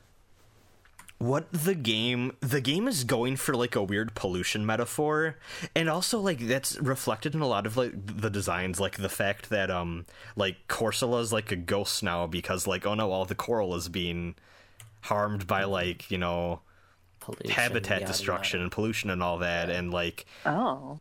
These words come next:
Speaker 1: um, Wheezing is, like, um, like, you know, a giant smokestack that's, like, I think they even say, like, "Oh,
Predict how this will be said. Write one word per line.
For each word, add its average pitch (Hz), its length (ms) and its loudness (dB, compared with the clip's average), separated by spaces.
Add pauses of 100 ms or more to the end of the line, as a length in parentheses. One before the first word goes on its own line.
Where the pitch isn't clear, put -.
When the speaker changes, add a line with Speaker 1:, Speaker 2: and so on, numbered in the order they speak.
Speaker 1:
um, 87 460 0
Wheezing 117 560 0
is, 104 180 0
like, 101 320 2
um, 90 580 0
like, 90 320 -2
you 101 60 -2
know, 85 420 0
a 104 80 0
giant 101 280 0
smokestack 104 600 0
that's, - 420 0
like, 87 340 -2 (600)
I 113 60 4
think 123 200 0
they 127 60 2
even 113 180 0
say, 113 160 2
like, 104 240 0
"Oh, 107 320 2